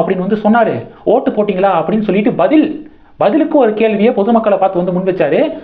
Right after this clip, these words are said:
அது பொதுமக்கள் மத்தியில ஒரு பெரிய சலசலப்பை வந்து ஏற்படுத்தியிருக்கு. என்ன, இவங்க தான் ஆட்சியில இருக்கிறாங்க, டாஸ்மாக் கடைகளை வந்து மூடுவாங்க, மூடணும் அப்படின்னு நம்ம சொன்னா, "ரெண்டாயிரத்தி பதினாறுல ஓட்டு போட்டீங்களா?"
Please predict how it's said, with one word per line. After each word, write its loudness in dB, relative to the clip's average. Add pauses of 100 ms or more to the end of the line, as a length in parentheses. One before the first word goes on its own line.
(140)
அது 0
பொதுமக்கள் 0
மத்தியில 2
ஒரு 0
பெரிய 0
சலசலப்பை -2
வந்து 0
ஏற்படுத்தியிருக்கு. -4 (180)
என்ன, 0 (360)
இவங்க 2
தான் -2
ஆட்சியில 0
இருக்கிறாங்க, 0 (760)
டாஸ்மாக் 2
கடைகளை 2
வந்து 0 (140)
மூடுவாங்க, 2 (120)
மூடணும் 2
அப்படின்னு 0
நம்ம 2
சொன்னா, -2 (100)
"ரெண்டாயிரத்தி 2
பதினாறுல 2
ஓட்டு 0
போட்டீங்களா?" 0